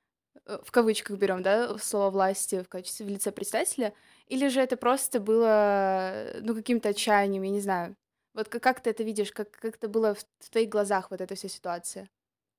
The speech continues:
Все-таки это отчаяние, э, голос того, что это действительно так, и с этим нужно что-то делать, и действительно студенческое самоуправление пора менять? Или же это что-то было с-, вообще совершенно третье?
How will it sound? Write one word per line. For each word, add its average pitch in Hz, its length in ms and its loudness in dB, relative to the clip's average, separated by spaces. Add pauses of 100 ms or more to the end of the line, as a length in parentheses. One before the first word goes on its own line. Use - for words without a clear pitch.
(640)
Все-таки 214 420 -6
это 202 460 -4 (140)
отчаяние, 277 560 -4 (680)
э, 190 440 -8
голос 208 680 2
того, 202 300 2
что - 180 -10
это 196 140 -12
действительно 190 540 -6
так, 247 400 -4 (360)
и 208 120 -10
с - 100 -4
этим 208 240 0
нужно 196 240 -2
что-то 196 300 -4
делать, 190 460 0
и 190 60 -8
действительно 196 380 -6
студенческое 190 420 -6
самоуправление 185 560 -6
пора 180 200 -10
менять? 175 400 -12 (480)
Или 247 180 0
же 240 120 0
это 220 100 -4
что-то 214 280 -4
было 190 440 -2
с-, - 140 -16
вообще 185 340 -4
совершенно 185 400 -8
третье? 190 420 -12